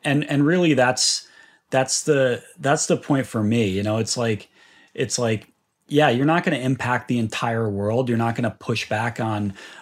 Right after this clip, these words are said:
on this, this conspiracy mindset. Um, and, you know, just this, the crazy amount of misinformation, no one person is gonna be able to,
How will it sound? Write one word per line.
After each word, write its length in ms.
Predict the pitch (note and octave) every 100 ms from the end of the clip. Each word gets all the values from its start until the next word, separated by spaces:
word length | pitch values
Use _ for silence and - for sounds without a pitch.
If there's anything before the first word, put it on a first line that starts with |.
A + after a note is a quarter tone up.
| -
on 260 | - A#2 B2
this, 580 | A#2+ A2+ - - - -
this 580 | A2+ B2 A2+ - - -
conspiracy 1080 | - B2+ - - A#2 A#2 A2+ B2+ A#2+ A2+ A#2 - - -
mindset. 720 | A2+ A2+ B2 A#2 C3+ C3 C3 _ _ -
Um, 460 | G#2+ G2+ G2 G2 -
and, 360 | B2 A2 A2 -
you 140 | B2+
know, 200 | A2 G#2+
just 400 | A2+ B2 A2 - _ C3+
this, 260 | A#2+ -
the 180 | - B2
crazy 440 | - B2+ A#2+ B2+
amount 280 | B2+ A#2 A2+
of 60 | A2+
misinformation, 920 | A2 - A2+ A2+ G#2+ A#2+ D#3+ D3 B2
no 140 | B2 B2
one 340 | A#2+ A#2 A#2
person 440 | - G#2+ G#2 D3
is 160 | C#3 A2+
gonna 200 | B2+ A2
be 180 | G2 G#2
able 180 | G#2 G#2
to, 300 | - G#2+